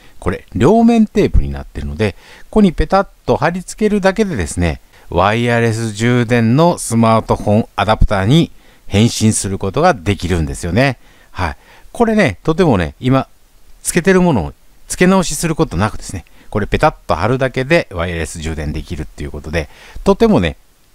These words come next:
いいんじゃないかなというふうに思います。別のタイプのですね、スマートフォンホルダーになりますけども、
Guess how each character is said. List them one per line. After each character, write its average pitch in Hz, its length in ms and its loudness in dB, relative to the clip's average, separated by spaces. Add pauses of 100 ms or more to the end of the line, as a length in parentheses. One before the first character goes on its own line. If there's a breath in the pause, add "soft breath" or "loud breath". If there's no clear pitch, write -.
(240)
い 135 140 4
い 110 40 2
ん - 20 0
じ 90 60 2
ゃ 87 60 2
な 87 80 0
い 85 40 -4
か 82 120 -8
な 76 100 -8
と - 80 -12
い 76 60 -8
う - 20 -10
ふ 78 120 -6
う 80 40 -4
に 73 80 -4
思 73 220 -6
い - 20 -6
ま 76 140 -4
す。 - 100 -12 (100)
別 156 220 0
の 185 100 2
タ 160 140 2
イ 120 60 2
プ - 80 0
の - 60 -8
で 67 40 -10
す - 100 -8
ね、 139 160 0 (120)
ス - 160 -4
マ 87 100 2
ー - 40 -4
ト 85 100 -4
フ 85 80 -2
ォ - 20 0
ン 80 60 -2
ホ 87 100 -2
ル 80 60 -6
ダ 71 100 -8
ー 69 40 -10
に 69 60 -8
な 71 60 -8
り 69 80 -6
ま 78 160 -4
す - 80 -10
け 90 100 -4
ど 85 80 -4
も、 170 280 4